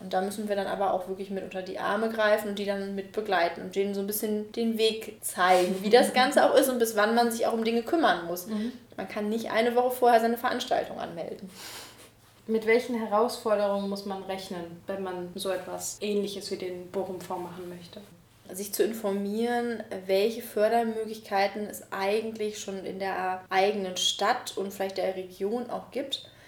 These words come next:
Speaker 1: Weil das ist schon relativ viel, also es ist auch im Ruhrgebiet. Und auch die Stadt Bochum selbst hat viele
Speaker 2: <clears throat>
Speaker 1: Fördermöglichkeiten, die sie anbietet. Da muss man sich auf jeden Fall einmal mit beschäftigen, auch inhaltlich, damit man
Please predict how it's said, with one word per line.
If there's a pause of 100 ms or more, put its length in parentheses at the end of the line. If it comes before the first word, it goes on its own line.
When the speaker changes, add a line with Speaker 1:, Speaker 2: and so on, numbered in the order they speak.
(180)
Speaker 1:
Weil
das
ist
schon
relativ
viel,
also
es
ist
auch
im
Ruhrgebiet.
Und
auch
die
Stadt
Bochum
selbst
hat
viele
Speaker 2:
<clears throat>
Speaker 1:
Fördermöglichkeiten,
die
sie
anbietet. (220)
Da
muss
man
sich
auf
jeden
Fall
einmal
mit
beschäftigen,
auch
inhaltlich, (180)
damit
man